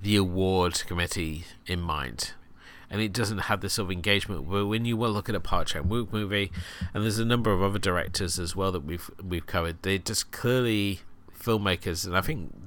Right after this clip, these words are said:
the same can also be said for Bong Joon-ho. They're filmmakers who are making films f-, for themselves. This is their vision,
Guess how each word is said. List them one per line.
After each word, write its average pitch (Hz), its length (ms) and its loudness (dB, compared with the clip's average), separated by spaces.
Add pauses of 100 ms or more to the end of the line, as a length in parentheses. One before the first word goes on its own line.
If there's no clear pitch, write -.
the 101 120 2
same 107 240 2
can 98 180 0
also 98 240 2
be 95 100 -4
said 85 260 0
for 95 180 0
Bong 85 200 0
Joon-ho. 90 640 0 (440)
They're 120 180 8
filmmakers 123 540 4
who 104 140 4
are 95 60 2
making 92 640 0
films 90 760 0
f-, - 480 -10 (380)
for 107 380 2
themselves. 90 560 2
This 104 200 0
is 98 140 0
their 95 240 6
vision, 80 560 2